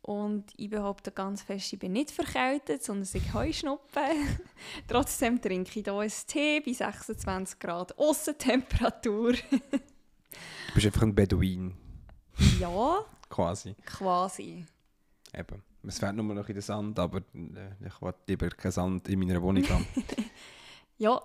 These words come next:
Speaker 1: das ist auch, äh, neu.
Speaker 2: Mhm.
Speaker 1: Wir sind noch nie da bei dir am Küchentisch gehockt.
Speaker 2: Nö.
Speaker 1: Für eine Episode zum Aufnehmen.
Speaker 2: Exactly.
Speaker 1: Sonst schon, aber
Speaker 2: Ja, das, das, das stimmt, ja. Es ist eine neue Aufnahmelocation quasi. Ja,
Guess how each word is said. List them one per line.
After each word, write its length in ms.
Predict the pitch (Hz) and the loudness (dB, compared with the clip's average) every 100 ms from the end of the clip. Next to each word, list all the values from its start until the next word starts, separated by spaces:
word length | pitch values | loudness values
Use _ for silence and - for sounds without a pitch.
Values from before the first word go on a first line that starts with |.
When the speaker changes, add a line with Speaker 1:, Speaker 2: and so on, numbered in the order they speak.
| - | -2
Speaker 1:
das 240 | 226 - | -2 -2
ist 100 | - | -4
auch, 260 | 208 240 - - - | -4 -4 -6 -12 -10
äh, 160 | 220 | -6
neu. 300 | 196 196 220 370 440 - _ _ | -4 -4 -4 -6 -8 -18 _ _
Speaker 2:
Mhm. 340 | 113 113 180 - | -2 0 -2 -6
Speaker 1:
Wir 100 | 226 | -6
sind 160 | 240 | -4
noch 100 | 208 | 0
nie 240 | 226 240 277 | 0 2 2
da 200 | 269 240 | 2 0
bei 100 | 254 | 0
dir 180 | 233 240 | -2 -2
am 80 | 226 | -2
Küchentisch 600 | 226 - 233 - 214 - | -4 -4 -8 -4 -6 -6
gehockt. 640 | 202 196 - - - - - | -10 -10 -10 -12 -12 -20 -10
Speaker 2:
Nö. 380 | 92 87 92 101 - _ - - _ | -6 -4 -6 -8 -16 _ -20 -20 _
Speaker 1:
Für 200 | - 220 | 0 2
eine 280 | 214 196 196 - - | 2 -2 -6 -10 -10
Episode 560 | 202 202 185 185 185 | -8 -8 -8 -8 -8
zum 220 | 190 190 185 | -12 -10 -10
Aufnehmen. 400 | 185 - 202 202 | -10 -14 -14 -8
Speaker 2:
Exactly. 400 | - - - 90 | -6 -2 0 4
Speaker 1:
Sonst 280 | 320 - - | 4 4 0
schon, 240 | - 160 - - | -4 -4 -8 -16
aber 280 | - 185 190 185 - _ _ _ - | -8 -8 -8 -14 -18 _ _ _ 10
Speaker 2:
Ja, 360 | 135 127 143 165 - - | 12 12 12 8 -6 2
das, 200 | 110 - | 4 8
das, 220 | 277 120 | 8 8
das 260 | 262 220 262 | 4 4 2
stimmt, 380 | 294 107 196 - | 4 4 4 4
ja. 160 | - | 2
Es 180 | 101 - | 2 -4
ist 300 | 101 - - | -6 -12 -4
eine 100 | 107 | 0
neue 360 | 107 107 104 - | 4 4 2 -2
Aufnahmelocation 960 | - 110 98 98 98 - 98 98 - | -2 0 2 2 2 2 2 2 -4
quasi. 400 | - - - - - - - - - - - - | -6 -6 -6 -8 -12 -16 -16 -16 -16 -18 -12 4
Ja, 260 | 101 107 | 6 6